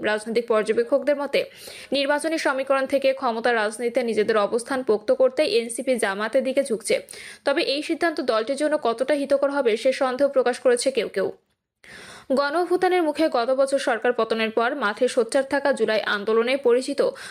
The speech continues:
মুগদা নিয়ে গঠন হয় নতুন রাজনৈতিক দল এনসিপি,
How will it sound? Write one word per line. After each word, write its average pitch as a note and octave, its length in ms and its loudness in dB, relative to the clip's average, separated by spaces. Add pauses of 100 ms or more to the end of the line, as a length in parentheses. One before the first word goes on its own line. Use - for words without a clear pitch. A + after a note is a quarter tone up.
(140)
মুগদা C4 340 2
নিয়ে C#4 220 0
গঠন A#3 300 -2
হয় B3+ 180 0
নতুন G#3+ 280 0
রাজনৈতিক G#3+ 440 -2
দল C4 180 2
এনসিপি, G#3 420 -2